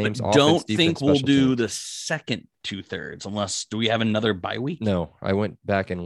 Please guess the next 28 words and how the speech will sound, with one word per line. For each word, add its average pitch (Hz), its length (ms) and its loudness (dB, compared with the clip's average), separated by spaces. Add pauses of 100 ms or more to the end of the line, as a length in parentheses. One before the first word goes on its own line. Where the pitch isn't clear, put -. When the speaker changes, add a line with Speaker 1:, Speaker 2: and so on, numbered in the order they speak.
Speaker 1:
looked. 90 360 0 (280)
Speaker 2:
I 95 200 -4
don't 143 120 2
Speaker 1:
Um, - 60 -2
Speaker 2:
think 147 160 2
we 139 100 2
do 131 220 6
either. 104 340 2
We 98 100 -2
don't 110 160 2
have 104 180 -4
two. 95 600 -2 (440)
Speaker 1:
No. 87 160 -8
Speaker 2:
So 98 520 2
this 110 200 2
will 127 80 2
be, 120 240 2
we'll 107 180 -4
have 120 180 -2
a 113 60 -2
one-third 123 720 -2
M 170 160 -2
V 190 140 -4
P 233 280 -4
and 180 100 0
then 107 100 -2
a 101 40 -8
final. 92 440 -12